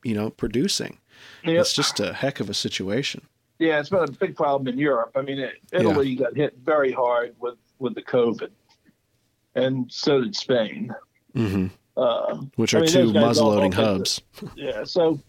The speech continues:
Speaker 2: that's, yeah, right. That's, that's where the stuff comes from.
Speaker 1: Yeah.
Speaker 2: Uh, I mean, the, I talk to a lot of Europeans,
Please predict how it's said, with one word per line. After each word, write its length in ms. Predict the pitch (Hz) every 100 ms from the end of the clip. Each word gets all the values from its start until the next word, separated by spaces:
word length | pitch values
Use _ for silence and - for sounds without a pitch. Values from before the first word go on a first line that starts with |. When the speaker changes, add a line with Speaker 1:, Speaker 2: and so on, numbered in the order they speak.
| -
Speaker 2:
that's, 440 | 147 151 147 - -
yeah, 160 | - 117
right. 260 | 139 135 110
That's, 260 | 151 139 - - - _ _ _ -
that's 220 | 131 131
where 100 | 139
the 40 | 139
stuff 240 | 156 143
comes 260 | 156 151 131
from. 240 | - - _ _ _ _ _ -
Speaker 1:
Yeah. 160 | 110
Speaker 2:
Uh, 340 | - 123 - - - -
I 80 | 165
mean, 360 | 170 165 147 - 147 -
the, 180 | 175 156
I 100 | 165
talk 260 | - 165 139
to 80 | 131
a 20 |
lot 280 | 139 143 135
of 60 |
Europeans, 840 | 127 120 - 127 104 - - -